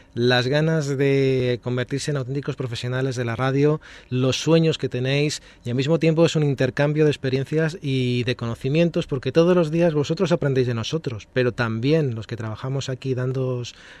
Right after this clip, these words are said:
una serie de enseñanzas, eh, aprendemos muchas cosas de vosotros. Entonces, eh, transmitir esa ilusión por la profesión,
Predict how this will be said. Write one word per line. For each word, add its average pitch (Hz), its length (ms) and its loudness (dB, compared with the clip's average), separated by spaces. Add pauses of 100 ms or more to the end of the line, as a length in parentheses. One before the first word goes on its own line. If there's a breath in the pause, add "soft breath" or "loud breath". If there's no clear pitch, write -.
(120 loud breath)
una 120 180 -4
serie 127 220 2
de 123 60 2
enseñanzas, 127 720 -4
eh, 110 380 -8
aprendemos 120 460 -4
muchas 131 220 -6
cosas 107 240 -10
de 110 40 -8
vosotros. 101 540 -14 (580 loud breath)
Entonces, 165 840 4
eh, 139 340 4
transmitir 135 540 0
esa 170 160 2
ilusión 156 400 2
por 151 100 2
la 139 100 0
profesión, 123 840 0